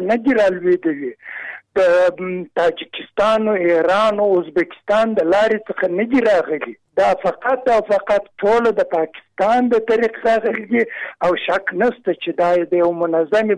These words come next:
برنامې په پایله کې رامنځته شوي دي او د پاکستان حکومت نشي کولای چې د دې څخه انکار وکړي چې د دغه پروژې سره یې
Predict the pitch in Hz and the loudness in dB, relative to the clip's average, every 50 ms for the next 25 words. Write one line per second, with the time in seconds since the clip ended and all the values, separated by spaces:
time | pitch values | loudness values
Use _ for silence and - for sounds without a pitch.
0 | - 185 175 160 165 165 170 160 160 156 156 165 190 220 233 240 226 - - - | 0 0 0 0 0 0 0 0 -2 -2 -2 -2 0 0 0 0 -2 -2 -2 -4
1 | 190 - - 208 220 220 220 214 214 208 214 - 214 208 220 220 214 220 220 214 | -4 -2 0 0 2 2 2 2 0 -2 0 -2 0 2 2 2 0 -2 -4 -2
2 | - 220 208 214 - 226 220 220 226 208 220 226 220 - - - - - - - | -2 -4 -4 -2 -2 -2 0 0 -2 0 0 0 0 -2 -4 -8 -14 -10 -6 -2
3 | 170 180 180 175 170 - 170 160 151 - - _ - 175 185 175 175 - 180 - | -2 0 0 0 0 0 -2 -2 -4 -6 -8 _ -2 -2 -2 -2 -2 -4 -6 -4
4 | - - 165 156 151 170 202 226 220 226 - - - - - - - _ - 202 | -2 -2 -2 0 0 0 0 0 0 -4 -8 -18 -18 -18 -18 -18 -14 _ -2 0
5 | 262 277 - - 262 - - 208 196 196 196 196 190 185 185 - 190 175 185 180 | 0 0 0 -2 -4 0 0 2 2 4 4 2 2 0 -2 -4 -4 -2 -2 -2
6 | 175 185 190 190 185 - 190 - - 190 180 180 185 170 - - 208 214 214 214 | 0 2 0 0 0 -2 -4 -2 -2 -2 -2 -2 -4 -4 -2 0 2 2 2 2
7 | 214 196 180 180 175 - - - 170 160 - - - - - - - 180 160 180 | 2 0 0 0 -2 -2 -2 -2 -2 -2 -2 -6 -18 -20 -10 -6 -4 -2 -2 0
8 | 156 190 185 175 170 165 - 175 175 175 165 160 151 180 180 175 - 180 160 170 | 0 2 2 2 0 0 -2 0 0 0 0 0 0 0 0 0 0 0 0 2
9 | 175 165 | 0 0